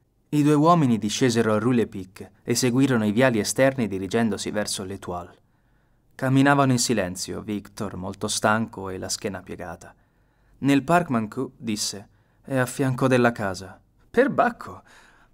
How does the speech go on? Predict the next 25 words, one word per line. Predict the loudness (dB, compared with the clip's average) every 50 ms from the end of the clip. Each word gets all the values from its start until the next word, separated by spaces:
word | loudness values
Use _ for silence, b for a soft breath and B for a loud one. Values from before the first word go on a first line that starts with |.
| _ _
Non | -2 0 2 4 4 4
è | 6 6 6
uscito | 4 4 2 2 2 2 2 2 2 0 -2 0
prima | 0 0 2 2 2 2
del | 0 0
suo | 0 0 2 2
arresto | 4 6 6 6 4 4 0 -2 -4 -4 -4
che | -2 -2 0 0 0 -2 -6 b b b b
per | 0 2 4 4
andare | 4 4 4 4 4 4 4 4
dalla | 4 4 2
tabaccheria." | 2 0 -2 -2 -4 -6 -6 -10 -10 -10 -8 -10 -10 -12 -12 -16 _ _ _ _ _ _ _ _ _ _ _ _ _ _ _ _ _ _ _ _ _ _ _ _ _ _ _ _
"Ci | -6 -4 -2
siamo", | 0 2 4 4 4 4 2 -2 -6 -10 _ _ _
fece | _ -2 0 2 2
Danègre | 2 2 2 0 -2 -2 -4 -6 -6
con | -6 -6 -6 -4
voce | -4 -4 -6 -6 -10
sorda. | -12 -12 -14 -14 -14 -16 -20 -20 -20 _ _ _ _ _ _ _ _ _ _ _ -20 -6
Camminarono | -2 0 0 2 2 4 4 4 4 2 2 2 2
lungo | 2 2 4 4 4
il | 4 4
recinto | 2 0 0 0 -2 -2 0 -2
del | -2 -2 -4 -4
giardino | -4 -6 -6 -6 -8 -10 -10 -12 -14 -18